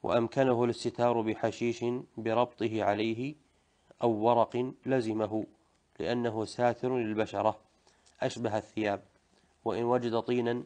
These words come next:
لم يلزمه أن يطين عورته، لأنه يلوثه ولا يغيب الخلقة.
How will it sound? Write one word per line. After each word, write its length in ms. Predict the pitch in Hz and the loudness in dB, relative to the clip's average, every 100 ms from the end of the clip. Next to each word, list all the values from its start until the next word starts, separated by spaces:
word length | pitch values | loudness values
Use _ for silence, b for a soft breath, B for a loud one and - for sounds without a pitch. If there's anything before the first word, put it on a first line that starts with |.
| 151 | -8
لم 300 | 143 123 120 | -2 0 2
يلزمه 540 | 110 110 120 113 - | 0 0 -2 -2 -2
أن 160 | 113 110 | -2 -2
يطين 460 | 110 120 110 110 | -4 -4 -4 -2
عورته، 680 | 107 104 104 110 104 104 117 - b b b - | 0 0 0 -2 -2 -4 -4 -6 b b b -6
لأنه 420 | 107 123 113 113 | -4 -2 0 0
يلوثه 680 | 113 107 113 - 117 117 - - _ - | 0 -2 -4 -2 -2 -2 -6 -12 _ -6
ولا 400 | 120 123 123 120 | 0 2 2 2
يغيب 680 | 113 107 117 110 107 117 131 | 0 -2 -4 -4 -4 -2 -4
الخلقة. 560 | 113 123 104 - 110 | -4 -8 -4 -2 -4